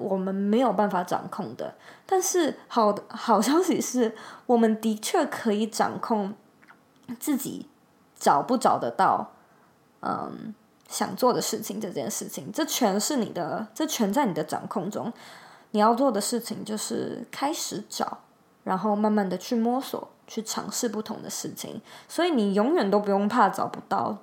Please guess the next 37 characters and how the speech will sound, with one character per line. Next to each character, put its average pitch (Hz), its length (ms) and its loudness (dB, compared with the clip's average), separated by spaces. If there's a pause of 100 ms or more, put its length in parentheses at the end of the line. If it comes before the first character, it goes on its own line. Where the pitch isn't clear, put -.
(140)
最 220 120 0
怕 196 220 0
的 202 100 -2
就 202 160 -2
是 202 340 -2
你 185 200 -8
不 190 100 -6
开 214 260 0
始 220 200 -6
找， - 380 -4
因 220 100 0
为 233 80 4
你 196 140 2
完 214 400 2
全 262 360 -2 (360)
有 214 120 0
办 320 320 2
法 - 220 4
开 226 220 2
始 208 220 -4
找， 123 280 -2 (220)
这 233 160 2
全 196 340 -4
都 214 160 4
在 226 180 0
你 190 140 -6
的 214 100 -6
掌 - 280 -8
控 196 200 -8
之 - 220 -16
中， - 240 -8 (320)
就 220 140 -8
看 220 280 -6
你 202 140 -8
愿 208 240 0
不 196 120 -10
愿 202 200 -2